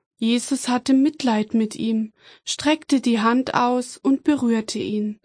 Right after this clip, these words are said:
„Ich will“, sagte er, „sei gesund.“ Im selben Augenblick war der Mann von seinem Aussatz geheilt. Sofort schickte Jesus ihn weg und befahl ihm streng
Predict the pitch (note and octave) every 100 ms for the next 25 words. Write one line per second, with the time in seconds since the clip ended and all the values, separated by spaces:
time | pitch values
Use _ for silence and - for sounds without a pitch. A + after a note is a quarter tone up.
0 | _ _ - _ _ - B3 - A3+ A3
1 | C4+ C#4+ A#3+ G3+ G3+ - A3+ G#3+ G#3+ A3+
2 | - A3 G#3 G#3+ _ - - - A3+ A3+
3 | A#3 C4+ C4 C4+ B3+ A3 G3+ - - _
4 | _ _ _ _ _ _ - A#3+ G#3+ A#3
5 | A3+ B3 C#4+ - G#3 A3+ C4 B3 B3+ B3+
6 | - _ A3+ A3+ A#3 A3 G#3 G#3+ A#3 C#4
7 | B3+ A#3+ G#3+ A3 G#3+ G#3 A3 - B3 -
8 | - C4+ A3+ G#3 G3+ G#3 - - _ _
9 | _ _ _ _ - B3 - - D#4 D#4
10 | - C#4 - C4 A3 A#3 A#3+ C4+ - A3+
11 | A3 A3 A#3 - _ - - _ - C#4+
12 | - A#3 - G#3+ G#3+ A3 B3+ B3 - -
13 | A3 G3+ G#3